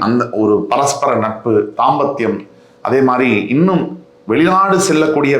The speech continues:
வியாபாரங்கள், வெளிநாட்டு தொடர்புடைய பிசினஸஸ், எக்ஸ்போர்ட்ஸ், இம்போர்ட்ஸ் பிசினஸ் குறிப்பா, அதே மாதிரி ஆன்மீகம் சம்பந்தப்பட்டு வேலை செய்யக்கூடியவர்கள், ஆன்மீக லட்சியங்களை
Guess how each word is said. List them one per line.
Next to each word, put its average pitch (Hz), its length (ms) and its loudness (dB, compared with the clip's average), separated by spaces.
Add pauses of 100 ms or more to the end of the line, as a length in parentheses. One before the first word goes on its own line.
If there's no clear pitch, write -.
(100)
வியாபாரங்கள், 123 720 0 (580)
வெளிநாட்டு 190 480 0 (180)
தொடர்புடைய 160 520 2 (160)
பிசினஸஸ், - 580 0 (280)
எக்ஸ்போர்ட்ஸ், 151 480 -4
இம்போர்ட்ஸ் 139 400 -4
பிசினஸ் 107 400 -6
குறிப்பா, 143 420 -2 (760)
அதே 151 140 2 (120)
மாதிரி 147 240 2 (580)
ஆன்மீகம் 202 520 2 (200)
சம்பந்தப்பட்டு 151 640 0
வேலை 151 260 0
செய்யக்கூடியவர்கள், 120 680 0 (200)
ஆன்மீக 180 360 2 (320)
லட்சியங்களை 180 640 0